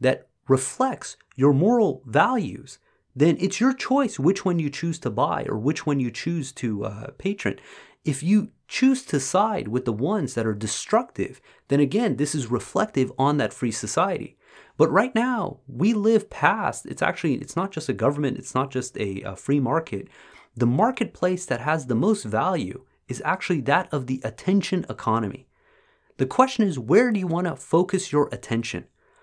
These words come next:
Because at the end of the day, whatever we as a free society focus our attention towards, all we're doing is we're amplifying that aspect of society.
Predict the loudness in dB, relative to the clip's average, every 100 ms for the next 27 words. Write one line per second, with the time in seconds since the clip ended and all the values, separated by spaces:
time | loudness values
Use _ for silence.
0 | _ _ 0 0 0 -2 -2 0 2 0
1 | 0 -2 -2 -4 -2 0 0 0 -2 -4
2 | _ 0 2 0 -2 -4 -4 -4 -4 -4
3 | -4 -4 -2 -4 -6 2 2 4 0 2
4 | 0 0 -4 -4 -2 -4 -4 -8 -8 -12
5 | -16 -20 _ 2 4 6 4 2 2 2
6 | 0 -2 -4 -2 4 4 4 -2 0 0
7 | 0 -8 -16 _ _ 4 4 4 2 0
8 | -4 -4 -4 -8 -6 -4 0 0 -2